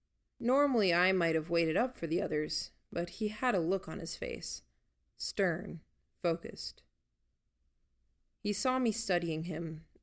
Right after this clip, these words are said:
and he relented. "I would have taken the offer," he said. "Ah," I said. "Yeah. Sorry."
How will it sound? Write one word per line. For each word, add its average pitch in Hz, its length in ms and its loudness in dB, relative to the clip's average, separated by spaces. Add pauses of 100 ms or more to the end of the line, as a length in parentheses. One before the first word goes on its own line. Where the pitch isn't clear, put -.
and 165 260 -2
he - 100 -6
relented. 151 580 -6 (2000)
"I 170 180 4
would 165 140 0
have 147 100 -10
taken 160 320 0
the 156 140 -2
offer," 156 320 -4
he 180 140 -6
said. - 340 -8 (2000)
"Ah," - 280 -4 (440)
I 147 120 -6
said. - 360 -8 (920)
"Yeah. - 300 -6 (1900)
Sorry." 165 480 -4